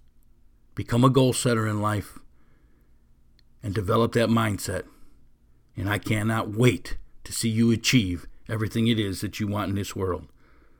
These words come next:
Let's get going today. Let's find our passion. Let's make it our career. And let's become a goal setter and find everything it is that we want in this world. Have yourself a great day.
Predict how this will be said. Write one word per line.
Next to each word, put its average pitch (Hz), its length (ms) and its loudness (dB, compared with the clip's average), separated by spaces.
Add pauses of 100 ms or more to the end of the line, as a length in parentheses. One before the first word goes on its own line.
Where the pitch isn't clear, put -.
(460)
Let's 123 200 0
get 147 160 6
going 147 300 10
today. 123 460 2 (400)
Let's 104 160 -6
find 127 260 2
our 131 100 6
passion. 117 560 2 (360)
Let's - 200 -6
make 117 220 2
it 123 80 4
our 127 120 4
career. 135 560 6 (1700)
And 104 120 -2
let's 101 180 -2
become 113 320 2
a 123 40 4
goal 110 220 2
setter 101 400 -2 (120)
and 95 160 -6
find 113 260 0
everything 120 360 2
it 120 80 4
is 120 160 2
that 117 100 2
we 120 140 4
want 110 280 0
in 104 60 -4
this 98 180 -6
world. 85 380 -8 (440)
Have 196 120 8
yourself 170 340 8
a 139 40 4
great 147 300 8
day. 208 340 10